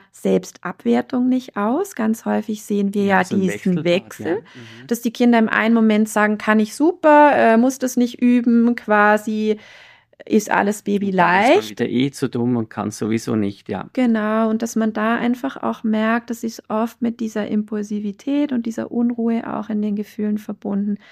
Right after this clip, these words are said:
Speaker 1: dieses Hin- und Herwechseln, aber dass das eben auch heißen darf, wir müssen die Kinder nicht vom hohen Ross runterholen, in Anführungszeichen, sondern es ist eine Schutzstrategie und sie brauchen dort einfach einen guten Boden immer wieder.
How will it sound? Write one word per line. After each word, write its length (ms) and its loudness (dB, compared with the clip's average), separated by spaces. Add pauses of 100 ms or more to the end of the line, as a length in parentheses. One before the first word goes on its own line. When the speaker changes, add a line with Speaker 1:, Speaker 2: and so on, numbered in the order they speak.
(420)
Speaker 1:
dieses 340 -2
Hin- 200 0
und 160 -2
Herwechseln, 840 -4
aber 260 -4
dass 180 -8
das 180 -12
eben 300 -4
auch 460 0 (520)
heißen 420 2
darf, 260 0
wir 60 -2
müssen 220 -2
die 80 -2
Kinder 300 -2
nicht 200 -4
vom 220 -4
hohen 220 0
Ross 340 0
runterholen, 480 0
in 120 -4
Anführungszeichen, 840 -4 (360)
sondern 400 4
es 160 -2
ist 240 -4
eine 120 -2
Schutzstrategie 1160 -6 (420)
und 160 -2
sie 120 -8
brauchen 600 -2
dort 500 -4
einfach 360 -6
einen 100 -6
guten 420 -6
Boden 480 -2
immer 320 -4
wieder. 380 -10